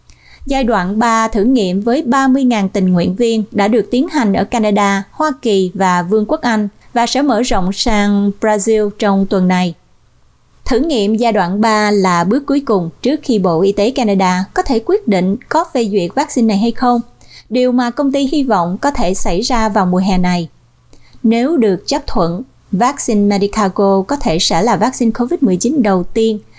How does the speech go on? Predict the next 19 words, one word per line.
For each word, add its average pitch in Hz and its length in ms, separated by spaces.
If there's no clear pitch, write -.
được 208 200
sản 185 280
xuất 330 300
ở 185 240
Canada. 196 560
Nguyên 294 180
liệu 196 300
thô 247 440
chủ 196 180
yếu 247 300
sẽ 294 140
được 196 220
sản 165 240
xuất 330 300
tại 170 220
cơ 202 220
sở 190 340
của 196 320
Medicago 214 800